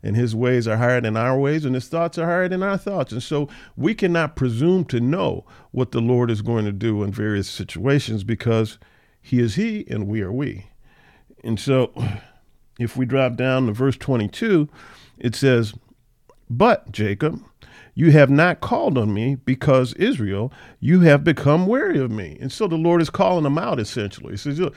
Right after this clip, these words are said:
you stop talking to me. You, you're not even looking to, to me," you know. It says in verse twenty-three,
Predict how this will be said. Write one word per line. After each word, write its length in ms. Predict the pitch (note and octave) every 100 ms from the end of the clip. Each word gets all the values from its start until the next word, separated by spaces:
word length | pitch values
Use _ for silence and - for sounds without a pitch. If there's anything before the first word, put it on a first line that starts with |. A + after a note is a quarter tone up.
| - -
you 120 | F3+
stop 280 | A3 - C#4
talking 360 | - G3+ G#3 E3
to 60 |
me. 240 | B2+ F2+ -
You, 260 | D3+ D#3 C#3+ - -
you're 120 | G3+
not 220 | G3 F3+
even 220 | E3 D3
looking 240 | D#3+ F3+ D3
to, 260 | - A2 - A2
to 120 | - G#2
me," 380 | F2 - - -
you 100 | G#2
know. 280 | F#2+ G2 - - -
It 100 | B2+
says 240 | - D3+
in 80 | C#3
verse 220 | C3+ D3
twenty-three, 640 | - D3+ C3 - G3 D#3+